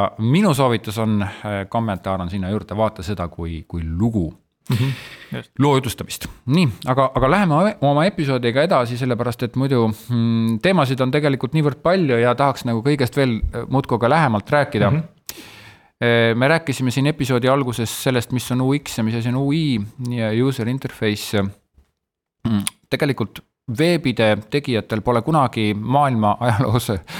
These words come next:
Speaker 1: olnud niivõrd suurt, äh, vastutust kui tänapäeval. Mida rohkem tuleb erinevaid seadmeid, seda rohkem peab olema erinevaid vaateid. Juba vanasti ma tegin siin, aitan ühel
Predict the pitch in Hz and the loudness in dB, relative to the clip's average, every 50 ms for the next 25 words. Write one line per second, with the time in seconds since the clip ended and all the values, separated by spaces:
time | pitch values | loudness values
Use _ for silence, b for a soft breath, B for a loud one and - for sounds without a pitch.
0 | 185 165 139 - 131 160 165 139 110 - 165 196 202 165 127 - - - - 185 | -8 -4 -2 0 2 4 4 2 2 2 2 2 2 2 0 0 -2 0 0 2
1 | 185 151 117 - - - - 117 113 110 104 104 131 165 170 - 127 - - 104 | 2 0 -2 -6 -6 0 2 2 4 4 2 2 0 0 0 0 -4 -4 -6 -8
2 | - - - 98 92 - - 139 147 135 107 104 98 90 90 87 82 90 - _ | -8 -8 -8 -8 -4 -2 0 2 2 2 4 2 2 2 2 2 0 -2 -6 _
3 | 98 101 117 147 175 180 156 143 139 131 - 107 120 131 131 - - - 107 104 | 0 2 2 4 4 4 4 4 2 2 0 0 0 0 0 -2 -4 -4 -4 -4
4 | 95 - _ - 107 113 113 98 82 98 104 107 110 104 95 92 87 85 82 - | -4 -4 _ -4 0 0 2 0 0 0 -2 -2 0 0 -2 -2 -2 -2 -4 -4
5 | - 135 147 165 156 139 127 117 107 - - 135 110 107 107 123 135 - - - | -2 0 2 2 2 0 -2 -4 -4 -4 -4 -2 0 0 2 2 0 0 -2 -4
6 | 104 92 92 98 90 - 117 117 110 101 101 104 117 123 120 107 101 98 95 92 | -4 -2 -2 -2 0 2 2 2 4 2 2 2 2 2 2 2 2 2 2 2
7 | 90 90 87 90 113 127 135 135 127 - - 113 107 101 - B B B B B | 2 0 0 0 2 2 2 2 0 -2 -2 -2 -2 -2 -4 B B B B B
8 | B B B B - 110 107 92 104 95 95 113 113 113 104 - - 104 101 98 | B B B B -4 -2 0 2 2 4 4 4 2 2 0 -2 -2 0 0 0
9 | 92 110 101 104 104 98 95 95 92 90 92 98 - 101 95 101 107 104 - 98 | 0 0 0 0 0 0 0 0 -2 -4 -6 -6 -4 -2 0 0 0 0 -2 -2
10 | 101 98 101 95 | -2 -2 -2 -2